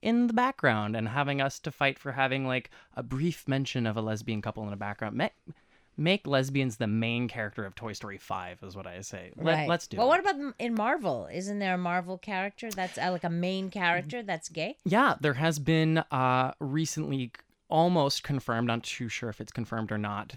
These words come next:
Speaker 1: that one of the main characters in the Thor franchise, uh, Valkyrie, uh, Tessa Thompson, is, uh, the character is confirmed to be a queer, uh, woman within the Marvel Cinematic Universe,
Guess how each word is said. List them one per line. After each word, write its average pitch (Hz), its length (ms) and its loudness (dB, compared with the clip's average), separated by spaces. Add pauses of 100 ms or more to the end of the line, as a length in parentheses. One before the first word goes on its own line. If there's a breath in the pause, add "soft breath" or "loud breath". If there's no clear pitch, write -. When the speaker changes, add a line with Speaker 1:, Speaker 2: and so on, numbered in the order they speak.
Speaker 1:
that 107 400 -6
one 120 160 -2
of 104 60 -6
the 120 60 -2
main 110 160 -2
characters 107 380 -6
in 127 80 -2
the 113 100 -4
Thor 117 420 -2
franchise, 110 880 -4
uh, 104 260 0
Valkyrie, 104 680 -4
uh, 101 260 -2
Tessa - 260 -6
Thompson, 104 640 -6
is, 104 500 -10
uh, 98 320 -8
the 113 80 -8
character 110 300 -8
is 113 100 -10
confirmed 107 380 -6
to 120 80 -6
be 107 400 -8
a 104 140 -8
queer, 101 800 -12 (360 loud breath)
uh, 95 260 -6 (100)
woman 107 440 -4
within 107 400 -6
the 113 80 -6
Marvel 104 300 -4
Cinematic 101 520 -8
Universe, 110 400 -4